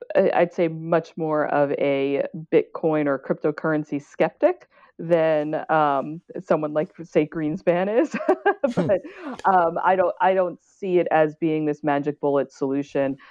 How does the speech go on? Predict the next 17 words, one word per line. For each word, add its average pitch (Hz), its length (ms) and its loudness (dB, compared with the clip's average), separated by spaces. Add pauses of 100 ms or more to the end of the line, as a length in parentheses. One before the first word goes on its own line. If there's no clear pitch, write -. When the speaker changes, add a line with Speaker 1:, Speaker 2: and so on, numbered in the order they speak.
(140)
Speaker 1:
that, 143 360 2
um, 135 380 -4
a 143 100 0
lot 135 260 2
of 131 100 -2
the 131 400 -2
promoters 135 720 -4
see - 280 0
it 143 80 4
as. 135 360 0 (340)
Um, 143 180 2
I 143 100 4
see 143 280 -2
more 151 240 0
problems 139 560 -2
there. 135 380 -4 (320)
Um, 139 360 0